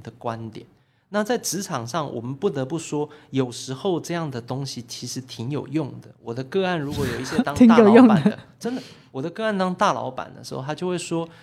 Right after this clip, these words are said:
Speaker 1: 其实你说的那一些什么叫做用恐惧啊，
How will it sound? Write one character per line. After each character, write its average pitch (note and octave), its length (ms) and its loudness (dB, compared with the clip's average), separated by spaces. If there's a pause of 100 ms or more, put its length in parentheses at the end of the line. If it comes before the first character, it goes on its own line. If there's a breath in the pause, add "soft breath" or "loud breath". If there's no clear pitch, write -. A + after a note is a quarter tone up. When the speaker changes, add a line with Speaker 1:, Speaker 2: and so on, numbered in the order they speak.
(120)
Speaker 1:
其 C#3 380 -6
实 C#3 260 -2
你 C3 220 -4
说 D#3 360 -2
的 C3+ 200 -2
那 C3+ 120 -4
一 C#3+ 120 -4
些 C3 240 -6
什 B2+ 120 -10
么 A2+ 140 -8
叫 C#3+ 180 -4
做 C#3 240 -4
用 C#3+ 280 -4
恐 A2+ 360 -6
惧 D#3+ 280 -6
啊， C3 360 -2